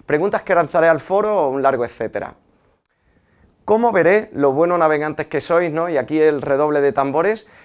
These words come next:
Eh, para contaros que la evaluación de la asignatura se realizará a través de dos bloques o prueba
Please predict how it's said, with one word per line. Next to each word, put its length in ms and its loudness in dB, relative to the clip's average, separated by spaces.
Eh, 260 0
para 140 2
contaros 360 -2
que 120 -2
la 60 0
evaluación 400 -2
de 80 -4
la 60 -4
asignatura 540 -2
se 140 -8
realizará 460 0
a 80 -2
través 320 -4
de 100 -2
dos 260 -4
bloques 540 -2
o 140 -6
prueba 400 0